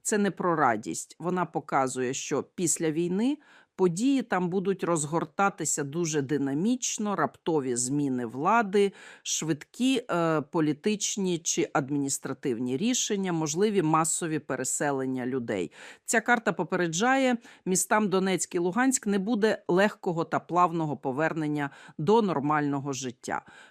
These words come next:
Повішений. Карта тяжких рішень і, е, періоду, коли нічого не рухається так, як хочеться. Вона говорить, що після війни ці регіони пройдуть через період зависання. Повішений також попереджає,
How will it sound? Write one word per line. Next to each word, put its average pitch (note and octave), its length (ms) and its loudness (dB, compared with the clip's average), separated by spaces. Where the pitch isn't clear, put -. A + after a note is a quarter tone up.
Повішений. C3+ 760 2
Карта F#3 400 6
тяжких - 520 -4
рішень C#4+ 520 2
і, A3+ 360 4
е, F3 600 2
періоду, A#3+ 600 4
коли A3+ 220 0
нічого A3+ 320 0
не G#3+ 120 2
рухається G3 440 0
так, E3+ 260 -2
як E3+ 140 -6
хочеться. - 580 -6
Вона A#3+ 220 4
говорить, B3+ 420 4
що - 180 0
після G3 400 0
війни E3+ 500 2
ці A3 220 0
регіони G3+ 500 4
пройдуть D#3 640 0
через C3+ 400 -2
період F#3 600 -2
зависання. E3+ 880 0
Повішений A#3+ 520 2
також G#3+ 340 0
попереджає, F3+ 760 0